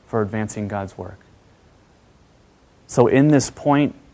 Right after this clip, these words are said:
the gospel advances in unlikely areas, in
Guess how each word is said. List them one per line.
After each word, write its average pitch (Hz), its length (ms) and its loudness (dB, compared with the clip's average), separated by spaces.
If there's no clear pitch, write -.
the 113 140 0
gospel 131 680 0
advances 104 760 -4
in 110 200 -8
unlikely 117 600 -2
areas, 92 640 -10
in 110 120 -8